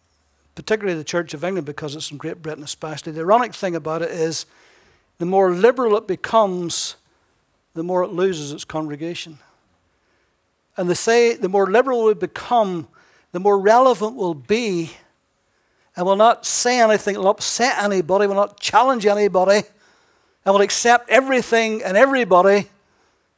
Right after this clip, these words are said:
And we do that, more people will come. The opposite's happening. They're leaving in droves.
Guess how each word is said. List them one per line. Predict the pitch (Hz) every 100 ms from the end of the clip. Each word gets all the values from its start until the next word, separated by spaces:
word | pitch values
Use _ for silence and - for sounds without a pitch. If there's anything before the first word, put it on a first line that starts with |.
| -
And | 196
we | 196
do | 196 311
that, | 247 208 214 - -
more | 220
people | 214 233 220
will | 202
come. | 202 254 240 202 - -
The | 202
opposite's | 254 285 226 214
happening. | 196 180 120 107 - _ -
They're | 202
leaving | 247 277 254
in | 220
droves. | 160 233 285 254 143 -